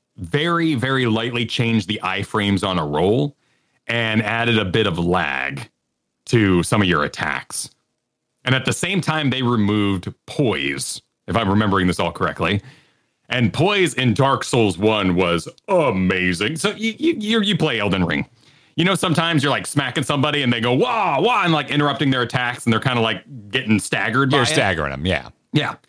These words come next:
Speaker 1: So poise in Dark Souls one was the stat you could invest into and find amazing armors for that you would just never stagger from a boss attack at all. So you could just, like,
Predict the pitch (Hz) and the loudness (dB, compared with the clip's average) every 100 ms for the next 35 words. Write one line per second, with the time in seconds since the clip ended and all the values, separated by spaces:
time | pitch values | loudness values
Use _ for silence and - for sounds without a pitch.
0 | _ _ _ 117 165 127 185 233 214 151 | _ _ _ -4 -2 0 2 2 2 2
1 | - 135 131 151 - 151 120 92 101 170 | 2 0 2 0 0 0 0 2 0 2
2 | 156 120 101 - - 120 107 107 107 - | 2 2 0 0 0 0 2 -2 -2 -2
3 | 147 131 120 135 110 95 85 139 - 120 | -2 0 0 0 0 0 0 -2 0 0
4 | 104 104 92 - 120 107 110 110 107 127 | 2 2 2 0 0 0 0 0 2 2
5 | 139 127 120 107 117 117 107 90 107 98 | 2 2 2 2 2 4 2 0 2 2
6 | 92 - - - 127 135 143 135 131 - | 2 -2 -12 -8 -2 0 2 2 0 0
7 | 113 117 123 107 - - 95 80 71 64 | 2 2 2 0 0 -2 -2 -2 -4 -4
8 | - _ _ - 123 110 87 127 107 - | -8 _ _ -4 2 2 2 2 2 0
9 | 107 107 87 92 95 73 - 127 139 127 | -2 -2 -2 0 2 0 0 2 2 2
10 | 120 107 | 2 -2